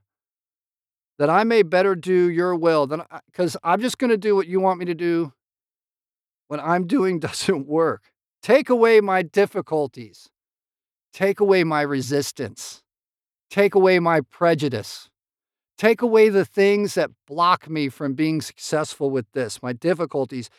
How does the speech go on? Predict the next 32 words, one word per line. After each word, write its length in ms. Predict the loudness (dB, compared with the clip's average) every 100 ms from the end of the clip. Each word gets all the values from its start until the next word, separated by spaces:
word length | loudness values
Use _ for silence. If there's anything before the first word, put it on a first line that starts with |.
| _ _ _
that 160 | -2 -2
victory 560 | 0 2 2 -2 2
over 260 | 2 2 -2
them, 300 | -2 -4 -6 _ _ _
victory 320 | -4 -2 0
over 240 | 2 2
what 180 | 0 0
we 120 | -2
call 280 | -2 -2 -2
character 460 | -2 -2 -2 -2 -6
defects 540 | -6 -6 -4 -6 -6
later 300 | -6 -4 -2
on 160 | -2 -2
in 80 | -4
the 80 |
steps, 520 | -6 -6 -6 -6 -16 -20 _ _ _ _ _
that 220 | -2 -2 -2
my 220 | 0 2
ability 640 | 0 4 4 4 0 -2
to 100 | -4
step 440 | -8 -2 -2 -2 _
through 340 | _ -4 -4
them, 300 | -4 -4 -8 _ _ _
I 60 | -4
recognize 640 | 0 0 0 -2 -2 -4
them, 160 | -12 -20 _ -8
I 80 | -8
think 400 | 0 0 0 -2
'em, 220 | -8 -12 _ _
I 120 | -6
feel 440 | -6 -4 0 0
'em, 180 | -2 -6